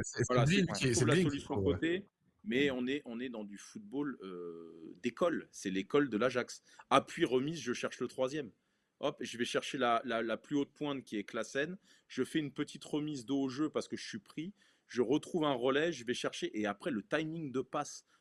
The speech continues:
Speaker 2: entre Gakpo et Dumfries, il est exceptionnel parce que Dumfries arrive, il est un tout petit peu en retard. Et, et Gakpo a ce, a ce, a ce sens du timing,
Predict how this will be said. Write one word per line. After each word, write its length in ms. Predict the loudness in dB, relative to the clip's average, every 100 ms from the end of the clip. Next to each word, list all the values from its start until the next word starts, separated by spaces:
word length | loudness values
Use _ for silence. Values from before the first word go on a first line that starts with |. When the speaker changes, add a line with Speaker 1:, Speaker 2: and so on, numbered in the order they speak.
| _
Speaker 2:
entre 280 | -10 -6 -8
Gakpo 580 | 0 0 0 -2 -2 0
et 80 | -4
Dumfries, 600 | -2 -4 -2 -4 -4 -8 _ _ _
il 140 | -2 -2
est 140 | -2
exceptionnel 600 | -8 -6 -4 -2 0 0
parce 160 | -2 -4
que 80 | -2
Dumfries 500 | 0 0 -2 0 2
arrive, 240 | 0 -2
il 100 | -4
est 40 |
un 100 | -4
tout 140 | -6 -10
petit 200 | -14 -8
peu 120 | -6
en 60 | -6
retard. 320 | -2 -4 -4 -20 -20 _
Et, 380 | -2 0 0 -4
et 60 | 4
Gakpo 460 | 4 4 2 4
a 60 | 4
ce, 420 | 2 -4 -2 -4
a 80 | -6
ce, 320 | -8 -8 -8
a 80 | -8
ce 160 | -10 -12
sens 360 | -6 -4 -4
du 120 | -8 -4
timing, 500 | 0 2 0 -4